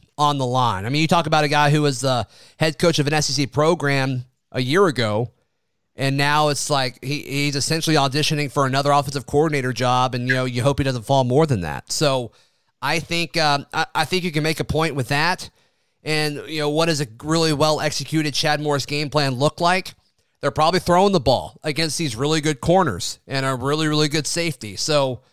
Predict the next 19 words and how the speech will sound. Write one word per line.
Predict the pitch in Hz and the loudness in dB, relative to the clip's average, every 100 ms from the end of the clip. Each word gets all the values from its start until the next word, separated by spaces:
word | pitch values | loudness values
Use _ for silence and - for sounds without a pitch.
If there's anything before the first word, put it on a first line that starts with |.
| _ _ _ _ _ _ 143 | _ _ _ _ _ _ -4
that's, | 147 160 - | -2 -2 -2
um, | 165 156 147 139 - _ 120 | 0 0 -2 -6 -14 _ -4
that's | 160 143 | -4 -4
definitely | - 175 180 185 175 | -4 -2 -2 -2 -4
a | |
positive | - - 156 165 160 147 147 | -4 0 2 2 2 -2 -2
way | 143 | -2
to | |
look | 131 147 - | -2 -2 0
at | 156 170 | -2 -2
it, | - | -2
and | 175 | -4
it | 175 | -2
could | - 285 | 0 0
be | 277 | 0
realistic. | 190 170 165 208 - - - - | 0 0 0 -2 -4 -14 -20 -6
Look, | 190 - - | -2 -2 -6
Bo | 156 208 294 | -2 2 2
Nix, | 285 233 254 - - - | 2 -4 -4 -4 -6 -8